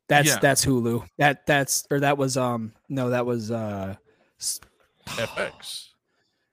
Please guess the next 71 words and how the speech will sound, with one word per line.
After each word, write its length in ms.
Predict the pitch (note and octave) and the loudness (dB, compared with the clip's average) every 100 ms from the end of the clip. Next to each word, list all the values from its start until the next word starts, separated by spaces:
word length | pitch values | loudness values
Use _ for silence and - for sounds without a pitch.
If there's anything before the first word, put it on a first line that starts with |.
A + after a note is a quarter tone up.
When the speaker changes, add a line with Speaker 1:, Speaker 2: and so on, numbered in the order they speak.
| _ _ - | _ _ -12
Speaker 1:
No, 400 | F#3+ G3+ G#3+ G#3+ | -6 -2 -2 -2
I, 160 | F3 F#3+ _ _ | -2 -6 _ _
no, 260 | E3+ F3 F3 | 0 2 4
A 140 | F3 | 4
M 120 | D#3+ D3+ | 2 0
C. 360 | - B2 A#2 _ _ | -2 -4 -6 _ _
A 40 | C#3 | -8
M 200 | C3 A#2+ | -6 -4
C. 280 | - G#2+ - | -4 -6 -2
Speaker 2:
Or, 140 | C#3 | 0
yeah, 340 | D3 C#3 E3 D#3+ | 2 0 4 4
A 180 | B2 C#3 | 4 -2
M 120 | B2+ | -2
C. 180 | - F2 | -6 -6
Yeah, 240 | F#2+ G#2 | -4 -4
they 80 | F#2+ | -2
were 140 | A#2+ | -2
on 180 | A2 G2+ | -2 0
Speaker 1:
A 160 | D3 D3 | 0 0
M 120 | C3+ | 0
C, 280 | - D3 - D#3 | 0 0 0 2
A 160 | D#3+ | 2
M 120 | C#3+ | 2
C 200 | C#3+ D3 | 0 0
picked 280 | B2+ B2+ - | 0 -4 -6
it 40 | A2+ | -6
up. 220 | G#2+ - _ _ _ _ _ _ _ _ | -6 -10 _ _ _ _ _ _ _ _
Speaker 2:
So, 300 | - A2+ G#2+ | -2 0 4
Speaker 1:
I 80 | F#3+ | 4
was 120 | G3 | 4
Speaker 2:
like, 180 | G3 - | 2 2
Speaker 1:
like, 40 | |
"No, 220 | G3 A3 | 6 6
F 180 | A#3+ B3+ | 6 0
X 220 | D4+ - | -4 -4
didn't 220 | C4+ A3 - | -4 -4 -4
pick 180 | D3 | -8
that 180 | - A#2 | -12 -18
up." 300 | A2 C#3+ - - _ _ | -16 -16 -16 -20 _ _
But 100 | F3+ | 2
if 140 | E3 D3+ | 2 0
Speaker 2:
No, 120 | D#3 | 0
Speaker 1:
I 80 | F3+ | 2
Speaker 2:
they 60 | |
were 60 | - | 4
Speaker 1:
feel 80 | G3+ | 4
Speaker 2:
gonna, 140 | F3+ | 4
Speaker 1:
like 80 | E3+ | 2
Speaker 2:
they 60 | D3 | 0
were 80 | C#3 | 0
Speaker 1:
if 60 | |
Speaker 2:
gonna 120 | C#3+ | 0
Speaker 1:
they 100 | A2+ | 0
Speaker 2:
finish 380 | - B2+ A#2 - | -2 -4 -4 -6
it. 260 | F#2 F2 - | -8 -8 -10
They 60 | G2+ | -8
were 120 | A2 | -6
gonna 160 | G#2+ | -6
finish 340 | G2 G2+ G2 - | -8 -8 -8 -6
it, 120 | G2+ | -8
and 140 | F#2+ | -8
then 120 | F#2+ F#2 | -10 -10
Hulu 360 | G#2 G2 G2 | -10 -10 -10
stepped 360 | F2+ - F#2+ - | -12 -10 -10 -10
in 80 | F#2+ | -12
to 80 | |
finish 340 | F2+ F#2+ F2+ - | -10 -12 -12 -16
the 60 | |
final 320 | - G2 F2+ E2+ | -10 -8 -8 -10
season. 480 | - F#2+ F#2 F#2 | -16 -14 -12 -12
And, 320 | E2+ E2+ E2+ | -12 -12 -14